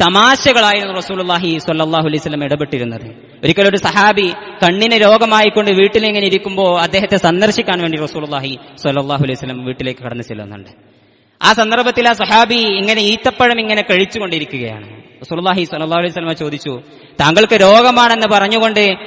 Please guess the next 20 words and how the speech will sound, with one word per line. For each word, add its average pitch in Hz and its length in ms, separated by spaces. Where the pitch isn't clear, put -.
താങ്കൾ 196 300
ഈത്തപ്പഴവും 233 640
കഴിച്ചുകൊണ്ട് 226 380
തന്നെ 226 140
ഇരിക്കുകയാണോ?" 208 720
എന്ന് 185 180
റസൂലുള്ളാഹി 160 540
സ്വല്ലല്ലാഹു 160 320
അലൈഹി 156 100
വസല്ലം 147 360
തമാശ 139 340
രൂപേണ 131 340
ചോദിക്കുന്നുണ്ട്. 110 600
അദ്ദേഹം 139 280
മറുപടി 143 300
കൊടുത്തത്, 143 540
"എന്റെ 143 280
കണ്ണിനാണ് 175 560
റസൂലെ 143 280
കുഴപ്പം, 127 500